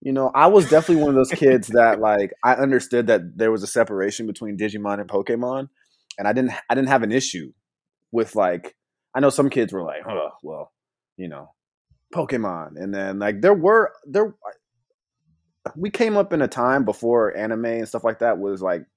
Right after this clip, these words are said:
Speaker 1: pop, where it was kinda frowned upon to
Speaker 2: Right.
Speaker 1: really, like, fuck with Digimon. But I was all in. I thought it was super creative. I thought
Speaker 2: But
Speaker 1: it
Speaker 2: I
Speaker 1: was
Speaker 2: feel like, but I feel like kids at that time didn't really know,
Speaker 1: No,
Speaker 2: especially in
Speaker 1: no.
Speaker 2: America,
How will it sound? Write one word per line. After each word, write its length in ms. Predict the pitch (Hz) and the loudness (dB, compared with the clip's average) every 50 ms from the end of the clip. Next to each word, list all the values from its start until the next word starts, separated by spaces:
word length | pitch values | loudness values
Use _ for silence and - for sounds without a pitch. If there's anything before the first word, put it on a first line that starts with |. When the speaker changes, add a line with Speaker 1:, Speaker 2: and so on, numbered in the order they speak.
| _ _ _ _ - | _ _ _ _ -12
Speaker 1:
pop, 380 | - - 113 110 127 - - - _ _ _ _ _ - _ _ _ _ _ _ _ _ _ _ _ | -4 0 2 2 2 2 -2 -8 _ _ _ _ _ -20 _ _ _ _ _ _ _ _ _ _ _
where 540 | - 113 117 113 113 110 110 110 104 101 - - | -6 0 2 2 4 4 4 2 2 0 -2 -4
it 80 | 117 120 | -4 -2
was 120 | 113 110 | -2 -4
kinda 220 | - - 135 127 117 | -4 -2 -2 -2 -2
frowned 300 | - - 117 120 117 104 | -2 -2 0 0 0 -2
upon 380 | 90 - 92 78 69 64 _ _ _ _ _ _ _ - - _ _ _ _ _ _ _ | -4 -8 -10 -12 -12 -16 _ _ _ _ _ _ _ -20 -20 _ _ _ _ _ _ _
to 120 | - 123 | -6 -2
Speaker 2:
Right. 140 | 107 113 104 | 0 0 0
Speaker 1:
really, 120 | 98 104 | 0 -2
like, 240 | 98 92 87 87 87 | -2 -2 -2 -4 -6
fuck 360 | - - - - 110 104 - 107 | -10 -12 -4 -2 -2 -2 -2 -6
with 140 | 98 90 | -8 -6
Digimon. 560 | 92 98 104 92 98 90 87 87 82 82 85 85 _ _ | -4 -6 -6 -6 -8 -10 -10 -10 -10 -12 -14 -18 _ _
But 300 | - 87 92 - - - - | -12 -6 -4 -4 -4 -4 -2
I 120 | - 104 127 | 0 0 0
was 200 | 143 143 135 - | 2 0 -2 -2
all 340 | - 92 107 117 117 104 | 0 2 4 4 4 2
in. 300 | 101 104 113 131 160 160 - _ | 0 -4 -4 -6 -6 -10 -12 _
I 80 | - 98 | -10 -6
thought 200 | - 123 117 110 | 0 0 2 2
it 40 | 110 | 2
was 140 | 107 98 - | -2 -4 -6
super 240 | - 123 110 143 | -8 -10 -8 -8
creative. 580 | 131 - - 151 127 113 104 107 117 139 - _ _ _ _ _ _ _ _ - - | -8 -4 0 0 2 2 2 -2 -4 -6 -10 _ _ _ _ _ _ _ _ -14 -12
I 60 | - | -4
thought 100 | - - - | 2 4 4
Speaker 2:
But 40 | - | 4
Speaker 1:
it 20 | |
Speaker 2:
I 40 | 113 | 4
Speaker 1:
was 80 | 107 107 | 0 -2
Speaker 2:
feel 160 | 104 98 - | -2 -2 0
like, 200 | 110 - - _ _ _ _ _ _ _ _ _ - | 0 -2 -2 _ _ _ _ _ _ _ _ _ -14
but 160 | 127 123 143 | -6 -2 -2
I 40 | 139 | -2
feel 200 | 139 - - 185 | -2 -2 -2 -2
like 140 | 196 214 202 | -2 -2 -4
kids 300 | - - 123 113 107 107 | -4 -4 -4 -2 -2 -2
at 120 | 113 104 | -4 -4
that 160 | - 104 95 - | -4 -4 -6 -6
time 260 | - 113 101 98 98 | -6 -6 -6 -6 -4
didn't 260 | 90 98 98 98 92 87 | -4 -6 -6 -6 -6 -6
really 180 | 87 87 87 82 | -8 -8 -8 -10
know, 360 | 73 71 69 67 71 - _ _ _ _ _ _ _ _ _ _ _ _ _ - | -12 -12 -14 -14 -16 -18 _ _ _ _ _ _ _ _ _ _ _ _ _ -6
Speaker 1:
No, 140 | 240 254 135 | -2 0 2
Speaker 2:
especially 400 | - - - - 131 104 127 139 | 2 0 0 -2 -2 0 0 -2
in 40 | 131 | 0
Speaker 1:
no. 60 | 120 | -2
Speaker 2:
America, 500 | 110 104 104 104 113 - 101 92 87 87 | -2 -4 -4 -4 -6 -6 -8 -8 -8 -10